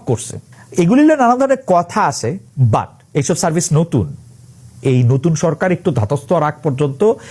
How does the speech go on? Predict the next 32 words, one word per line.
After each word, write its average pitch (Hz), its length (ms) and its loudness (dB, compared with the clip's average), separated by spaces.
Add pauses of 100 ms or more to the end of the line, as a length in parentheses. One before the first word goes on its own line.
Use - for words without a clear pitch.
(140)
এগুলি 175 320 2
কিছুটা 196 340 0
কাজের 175 300 0
হইছে, 185 180 0
কিছুটা 175 280 -2
অকাজেরও 156 480 2
হইছে, 180 200 2
সন্দেহ 107 420 0
নাই। 98 220 0 (320)
বাচ্চাদের 160 520 0
পিকনিকে 160 500 -2
বনে 139 300 0
জঙ্গলে 160 420 0
একদিন 127 420 0
দুই 143 100 2
দিন 151 160 4
চুলা 147 300 0
বানায় 160 300 0
রান্না 127 300 -2
করার 160 240 -2 (100)
আনন্দ 151 380 0
আছে, 170 260 0
সেইটাও 202 320 0
মানতেছি, 110 460 -6 (320)
কিন্তু 170 180 2
শেষ - 320 -2
পর্যন্ত 175 420 0
বন্যেরা 143 520 2
বনে 120 280 0
সুন্দর, 175 300 0
ছাত্ররা 107 400 -4
শিক্ষা, - 480 -6